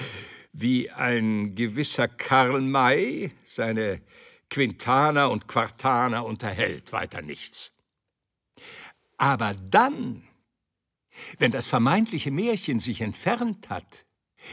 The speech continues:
ist sein eigentliches, sein inneres Wesen, die Wahrheit, zurückgeblieben.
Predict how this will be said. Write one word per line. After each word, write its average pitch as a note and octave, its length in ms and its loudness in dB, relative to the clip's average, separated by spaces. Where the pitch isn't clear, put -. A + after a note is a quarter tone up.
ist - 240 0
sein A#2 320 0
eigentliches, - 880 -2
sein A#2 160 2
inneres B3 640 -2
Wesen, G#2 440 -8
die C3+ 160 -4
Wahrheit, F3 800 0
zurückgeblieben. A#2 840 -2